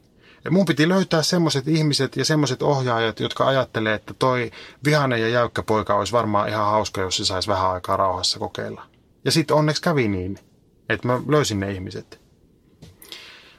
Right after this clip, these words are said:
Mut se on silti vaikea asia tänäkin päivänä vielä.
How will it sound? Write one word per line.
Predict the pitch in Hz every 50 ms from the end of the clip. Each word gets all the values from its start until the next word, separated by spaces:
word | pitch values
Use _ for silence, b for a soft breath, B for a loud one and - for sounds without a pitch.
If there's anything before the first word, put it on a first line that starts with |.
| B B
Mut | 131 139 151 - - - - - - - - - - - - - - _ _ - _ _ _ _ _ _ _ _ _ _ - - - - - - -
se | - -
on | 143 139
silti | 143 185 175 143 123
vaikea | 139 143 143 - - 117 110 110
asia | 110 92 107 104 101
tänäkin | 123 123 117 101 - -
päivänä | - - 95 90 87 90 87 82
vielä. | 87 92 95 98 98